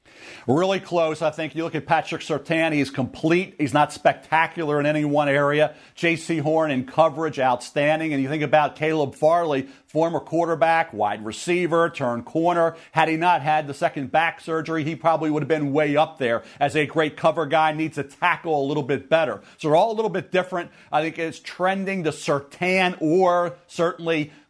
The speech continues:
Horn as the first cornerback off the board with Farley three, and the only reason Farley would be three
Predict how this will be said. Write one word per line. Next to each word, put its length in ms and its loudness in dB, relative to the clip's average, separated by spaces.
Horn 480 2
as 200 -4
the 80 -8
first 320 -4
cornerback 520 0
off 220 2
the 80 -4
board 320 0
with 120 -4
Farley 520 0
three, 480 -2
and 100 -2
the 40 -2
only 160 0
reason 260 -2
Farley 380 0
would 100 -6
be 140 -4
three 500 -4